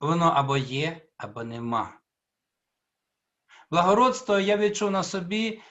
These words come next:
родившись четвертим у дев'яти, ем, е, е, з дев'яти, е,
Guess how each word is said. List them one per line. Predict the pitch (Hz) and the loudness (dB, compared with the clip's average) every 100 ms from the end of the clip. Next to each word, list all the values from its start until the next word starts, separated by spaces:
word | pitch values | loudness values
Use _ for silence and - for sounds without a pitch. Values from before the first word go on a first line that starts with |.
| - | -8
родившись | 165 170 208 208 190 151 | -4 0 0 0 -4 -4
четвертим | 190 165 185 196 - 160 143 | -6 -2 2 2 2 -6 -4
у | 156 160 | -4 -4
дев'яти, | 160 165 165 175 170 156 139 | -2 -2 -4 -4 -4 -4 -4
ем, | 139 131 127 _ _ - | -6 -6 -10 _ _ -14
е, | 139 | -6
е, | 147 139 143 143 139 131 123 123 123 120 _ - | -4 -4 -4 -4 -4 -6 -8 -12 -16 -18 _ -12
з | 143 143 | -6 -2
дев'яти, | 185 185 180 196 185 | 0 0 0 0 0
е, | 156 143 139 139 131 131 | -2 -4 -4 -4 -6 -8